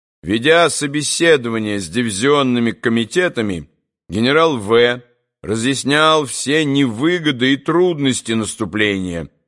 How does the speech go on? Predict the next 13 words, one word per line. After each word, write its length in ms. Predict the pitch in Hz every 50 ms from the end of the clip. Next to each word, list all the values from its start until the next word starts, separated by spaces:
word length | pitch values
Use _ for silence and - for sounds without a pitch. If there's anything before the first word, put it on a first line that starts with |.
| _ _ _
выпавшие 680 | 85 87 113 147 156 123 139 135 120 - - 135 135 123
на 160 | 117 113 113
долю 360 | 98 92 123 123 120 120 117
корпуса – 720 | - - 127 120 110 - - 95 92 - - 87 82 - _ _ _ _ _ _
и 60 | -
указывал 640 | 98 110 104 - 180 185 175 131 113 117 110 110 110
на 160 | 110 113 113
то, 300 | 113 _ 175 190 196 165
что 200 | 127 - - 113
ни 180 | 107 117 139 160
справа, 760 | 143 - - - - 90 98 113 139 156 156 143 120 104 92
ни 160 | 85 82 78
слева 760 | 73 - - 80 87 113 143 165 175 175 160 127 104 87 -